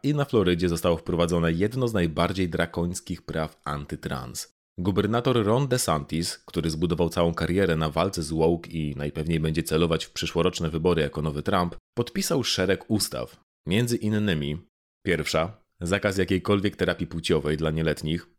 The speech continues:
włącznie z blokerami dojrzewania. Udzielanie jej to przestępstwo, zaś otrzymywanie jej lub samo podejrzenie jej otrzymania może stanowić podstawę do odebrania dziecka rodzicom. Druga, nakaz korzystania z państwowych łazienek według płci biologicznej,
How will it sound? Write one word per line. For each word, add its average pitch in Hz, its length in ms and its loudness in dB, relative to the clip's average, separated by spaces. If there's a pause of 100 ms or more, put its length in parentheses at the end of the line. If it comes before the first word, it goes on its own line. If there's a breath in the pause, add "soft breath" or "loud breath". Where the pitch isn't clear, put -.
(200)
włącznie 76 380 2
z 71 60 2
blokerami 76 440 2
dojrzewania. 71 520 2 (340)
Udzielanie 92 480 2
jej 92 180 4
to 87 80 -6
przestępstwo, 107 760 0
zaś 95 300 2
otrzymywanie 92 680 2
jej 95 280 4
lub 82 240 0
samo 82 260 4
podejrzenie 87 920 2
jej 73 180 0
otrzymania 80 680 0 (180)
może 139 340 0
stanowić 131 460 0
podstawę 87 480 -2
do 87 100 4
odebrania 82 460 2
dziecka 78 300 0
rodzicom. 80 500 -2 (580)
Druga, 82 540 0 (320)
nakaz 95 260 0
korzystania 90 480 0
z - 60 -6
państwowych 107 580 0
łazienek 85 400 2
według 80 360 0
płci 82 280 -4
biologicznej, 80 640 -2